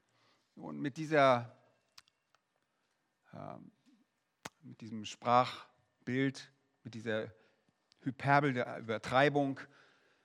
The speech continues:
drückt Jesus etwas aus, was,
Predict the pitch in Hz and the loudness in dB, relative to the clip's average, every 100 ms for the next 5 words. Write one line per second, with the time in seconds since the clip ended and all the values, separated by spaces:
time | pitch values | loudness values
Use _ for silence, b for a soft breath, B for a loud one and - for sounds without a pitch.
0 | b b _ _ _ 131 131 - 143 131 | b b _ _ _ -8 -8 -2 -2 0
1 | 123 - 143 131 - 131 139 143 - 127 | -6 -6 -4 -4 -2 2 2 0 -6 -10
2 | - - | -10 -18